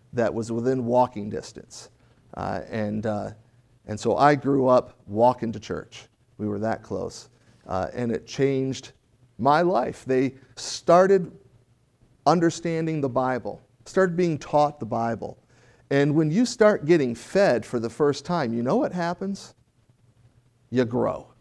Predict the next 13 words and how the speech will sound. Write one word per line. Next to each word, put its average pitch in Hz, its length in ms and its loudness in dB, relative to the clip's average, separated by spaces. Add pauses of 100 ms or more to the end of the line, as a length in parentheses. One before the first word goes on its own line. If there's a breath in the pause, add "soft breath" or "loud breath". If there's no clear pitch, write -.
(960)
And 117 160 -2
they 120 180 0
grew. - 340 -12 (720)
And 131 140 -2
because 156 400 4
of 123 120 0
that, 117 440 0 (800)
if 139 180 -2
the 113 80 -2
church 202 320 2
doors 190 280 4
were 180 160 0
unlocked, 165 640 -4